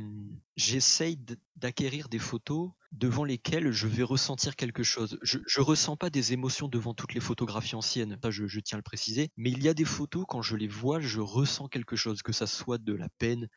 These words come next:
de la tristesse, de la joie, euh, du questionnement. Ensuite, je regarde la qualité du cliché,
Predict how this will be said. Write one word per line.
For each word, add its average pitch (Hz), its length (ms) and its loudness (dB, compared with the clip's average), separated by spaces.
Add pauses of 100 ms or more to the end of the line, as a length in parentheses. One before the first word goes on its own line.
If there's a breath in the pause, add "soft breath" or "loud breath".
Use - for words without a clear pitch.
de 107 80 -2
la 104 100 0
tristesse, 117 500 0
de 110 80 2
la 101 140 2
joie, 120 380 2 (500 loud breath)
euh, - 460 -10
du 120 160 -8
questionnement. 120 760 0 (100)
Ensuite, 170 300 -2
je 117 100 2
regarde 123 280 0
la 110 100 -2
qualité 127 400 -2
du 120 100 -6
cliché, 156 560 2